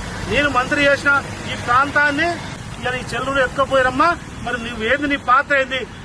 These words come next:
నువ్వు వచ్చి ఈ పిఎస్ కాడ కూర్చుంటావా, దా చెరువు కాడ నువ్వు వస్తావా,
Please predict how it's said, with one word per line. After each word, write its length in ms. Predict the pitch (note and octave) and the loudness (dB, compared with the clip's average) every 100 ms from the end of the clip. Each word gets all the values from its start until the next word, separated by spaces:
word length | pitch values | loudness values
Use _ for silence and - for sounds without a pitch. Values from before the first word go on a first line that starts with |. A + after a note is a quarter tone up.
| - | -10
నువ్వు 180 | A3+ A#3+ | -6 -6
వచ్చి 220 | C#4+ C4 | -6 -8
ఈ 20 | |
పిఎస్ 400 | G#3 A#3 C#4 C#4 | -4 0 2 4
కాడ 120 | C#4+ | 2
కూర్చుంటావా, 460 | C4+ B3+ C4 D4 E4 - - - | 2 0 2 4 2 -2 -6 -2
దా 80 | A#3+ A#3+ | -2 0
చెరువు 160 | C4+ | -2
కాడ 180 | C#4+ C#4 | 2 2
నువ్వు 200 | A#3+ B3 | 2 0
వస్తావా, 400 | C4 D#4 D4+ A#3 | 2 4 6 4